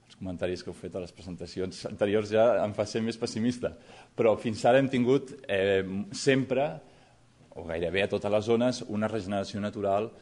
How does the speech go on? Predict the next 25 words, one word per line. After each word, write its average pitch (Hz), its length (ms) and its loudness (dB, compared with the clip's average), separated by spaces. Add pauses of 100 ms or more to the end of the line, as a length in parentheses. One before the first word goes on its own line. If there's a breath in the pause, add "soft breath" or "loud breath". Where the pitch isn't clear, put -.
(160 loud breath)
molt 101 240 -2
important. 82 540 -8 (520 soft breath)
Aquesta 131 380 4
regeneració 131 500 4
natural 131 320 2
a 131 60 2
vegades 127 340 2
ha 113 40 -8
comportat 117 580 0 (100)
un 113 160 -4
canvi 113 240 0
d'espècie, 110 560 -4
com 85 160 -10
pot 85 160 -10
ser 98 140 -4
en 107 160 -2
aquest 98 180 -8
cas 98 160 -4
de 101 160 -6
dues 92 220 -6
fotografies 98 500 -6
de 98 80 -2
baix, 104 240 0
que - 80 -12
és - 80 -12